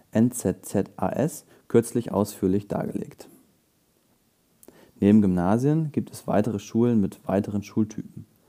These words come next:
Eine davon ist sicher stärker praktisch ausgerichtet, verbindet Berufliches mit schulischem Lernen. Eine könnte eine Sportschule sein,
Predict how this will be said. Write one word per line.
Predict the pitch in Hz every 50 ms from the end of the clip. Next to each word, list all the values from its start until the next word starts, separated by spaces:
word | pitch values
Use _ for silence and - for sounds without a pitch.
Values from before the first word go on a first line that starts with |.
| _ _ _ _ _ _ _ _ _ _ _ _ _
Eine | - - 95 107
davon | 107 127 120 - - 131 113
ist | - - - - - -
sicher | - 101 - 90 85
stärker | - - - 98 98 107 - 107 -
praktisch | - - - - - - - -
ausgerichtet, | - - 92 - - - - - - - - - - - - _ _ - - - _ -
verbindet | - 82 80 98 98 101 95 90
Berufliches | - - 90 107 135 131 - 131 123 - 131 127 -
mit | 98 87
schulischem | - - 113 107 98 85 - - 73
Lernen. | 71 60 - - 95 110 117 - _ _ _ _ _ _ _ _ - - - - - -
Eine | - - 95 104 117 127 135
könnte | 131 - 120 107 104 98
eine | 95 92 92
Sportschule | - - - 92 98 107 - - - 98 98 101
sein, | 107 117 120 131 147 170